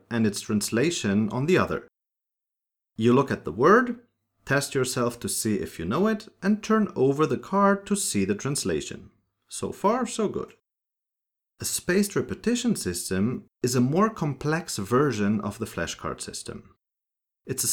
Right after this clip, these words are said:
small software, and what it does is, it shows you a word without translation,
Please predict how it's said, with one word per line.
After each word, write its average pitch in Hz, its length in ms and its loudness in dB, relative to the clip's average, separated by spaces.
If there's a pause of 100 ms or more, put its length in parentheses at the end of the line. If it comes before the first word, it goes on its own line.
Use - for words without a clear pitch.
small 240 240 4
software, 123 760 0 (360)
and 143 440 0
what 143 160 2
it 131 100 2
does 214 340 2
is, 143 320 2 (340)
it 127 120 -2
shows 190 400 2
you 131 160 2
a 104 60 2
word 135 400 4
without 95 400 2
translation, 135 840 -2